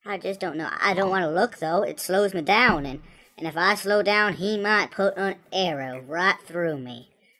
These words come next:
Okay, I'm gonna run over here. I, I think I'll just kinda come up here and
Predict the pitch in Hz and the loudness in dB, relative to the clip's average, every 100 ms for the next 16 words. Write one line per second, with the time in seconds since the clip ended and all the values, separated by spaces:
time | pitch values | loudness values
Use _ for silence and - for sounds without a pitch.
0 | _ _ _ 214 214 - 156 147 - 269 | _ _ _ -4 -2 -2 -8 -6 0 0
1 | 311 262 220 170 175 180 185 180 147 139 | 0 -4 -4 -2 -2 -2 -2 -2 -4 -6
2 | 170 175 180 180 _ - - _ - - | -4 -2 -4 -6 _ -20 -20 _ -20 -20
3 | _ _ _ - - - 160 190 208 156 | _ _ _ -20 -16 -12 -10 -8 -6 -4
4 | 135 135 127 - 170 143 - 185 160 - | -6 -8 -12 -10 -10 -10 -8 -6 -6 -6
5 | 170 156 135 | -6 -6 -10